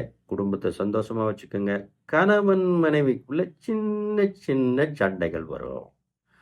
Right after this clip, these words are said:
அதை மட்டும் பார்த்துட்டு கவனமாயிருங்க. இது போல மறுபடியும் கிரக மாற்றம் வரும்போது வேற ஒரு நல்ல தகவலை கொண்டு வருவேன்.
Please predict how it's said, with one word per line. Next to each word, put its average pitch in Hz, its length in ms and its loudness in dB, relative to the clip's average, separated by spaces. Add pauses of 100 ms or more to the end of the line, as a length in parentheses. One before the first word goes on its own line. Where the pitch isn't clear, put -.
(340)
அதை 65 240 -10
மட்டும் 165 400 -2
பார்த்துட்டு 117 420 2 (500)
கவனமாயிருங்க. 113 720 4 (360)
இது 165 520 8
போல 120 360 8
மறுபடியும் 143 640 4
கிரக 123 280 6
மாற்றம் 113 460 4
வரும்போது 95 500 2 (760)
வேற 175 340 12
ஒரு 147 220 8
நல்ல 117 280 6
தகவலை 104 580 4 (320)
கொண்டு 104 280 2
வருவேன். 87 480 2